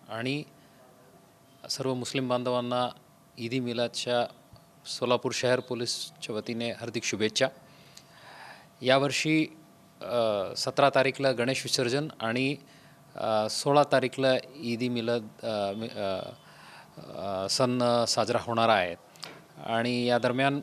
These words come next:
मुस्लिम समाजातर्फे सतरा तारीखला विसर्जन असण्याच्या कारणाने त्यांनी त्यांचे जुलूस जे आहे, मिरवणूक, ते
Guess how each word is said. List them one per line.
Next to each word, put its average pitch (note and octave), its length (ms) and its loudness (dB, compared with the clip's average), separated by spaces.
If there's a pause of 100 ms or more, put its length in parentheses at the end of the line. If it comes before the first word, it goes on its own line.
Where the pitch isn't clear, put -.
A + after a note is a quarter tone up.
मुस्लिम C#3+ 440 -6
समाजातर्फे C3 920 -2 (560)
सतरा - 380 0
तारीखला C3+ 400 2
विसर्जन B2+ 500 -2 (680)
असण्याच्या B2 380 -4
कारणाने A#2+ 460 2
त्यांनी C#3+ 420 -4 (560)
त्यांचे C3 240 -4
जुलूस C#3 440 0
जे B2 120 4
आहे, G#2+ 120 6
मिरवणूक, A2+ 400 -4
ते D#3+ 380 -6